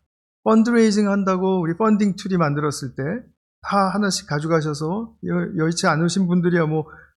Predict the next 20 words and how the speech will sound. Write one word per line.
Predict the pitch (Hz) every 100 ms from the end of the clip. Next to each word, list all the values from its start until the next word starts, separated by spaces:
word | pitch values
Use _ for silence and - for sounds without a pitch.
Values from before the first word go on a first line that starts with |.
| _
다 | -
충분히 | - 202 175 170
이해합니다만 | 147 147 143 131 127 139 196 214
많은 | - 214 220
분들이 | 190 180 175 170
또 | 160
동참을 | 147 143 156 139 139
하셨습니다. | 165 165 139 123 117 139 214 _ _ _ _
또 | 165 -
기도로 | - 190 285 233
동참해 | 156 131 160 143
주셨고 | 123 120 127 127 143 160 240 _ _ _ _
또 | 240
많이 | 202 - 202 214
보는 | - 190 196 180 165 - _ _ -
대로 | 156 151 147 175
만나는 | 135 147 151 151 143
대로 | 139 143 143 - -
격려해 | - 135 156 180 151 143
주셨고 | 117 110 107 - 135 220 -